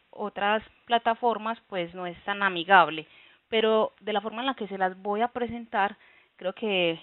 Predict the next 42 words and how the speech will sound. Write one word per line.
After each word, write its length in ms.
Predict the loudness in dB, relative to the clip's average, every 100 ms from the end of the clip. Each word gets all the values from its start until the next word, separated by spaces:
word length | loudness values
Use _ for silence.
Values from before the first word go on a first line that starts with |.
| -14
que 140 | -2
va 80 | -2
a 40 |
ser 140 | -2 -6
muy 400 | -6 -4 -2 -2
sencilla 420 | -8 -14 -8 -8
para 220 | -4 -6
que 120 | -6
ustedes 260 | -14 -8 -2
la 80 | -2
puedan 260 | -2 -6
configurar. 540 | -6 -12 -12 0 2 2 -4 -20 -12
Mi 100 | -4
objetivo 520 | -2 -2 -2 6 6
no 120 | 6 4
solo 280 | 4 8 8
es 100 | 6
mostrarles 600 | 2 0 6 6 6 -2
cuál 160 | 2 4
es 100 | 2
mi 100 | -4
configuración 800 | -4 -4 -4 0 0 0 -6 -4
y 60 |
decirles 340 | -8 -6 -6 -8 -6
cómo 200 | -4 -4
implementar 580 | -8 -12 -14 -2 0 0 -8
la 180 | -2 0
mía, 320 | 2 0 -4 -8 -20 _ _
sino 220 | 0 2 4
cómo 260 | 2 0
ustedes 340 | 0 2 0 2
pueden 260 | 0 0
personalizar 920 | -2 2 2 2 -2 -2 -2 2 4 4 0 -8
la 120 | -8
plataforma 800 | -6 -6 -6 2 4 4 4 -2 -4 -20 _ 0
según 340 | 2 2 -2
el 160 | -4 -2
ambiente 460 | -2 -2 -4 -2
de 100 | -2
trabajo 280 | 2 4 4
que 80 | 0
ustedes 340 | -8 -4 -2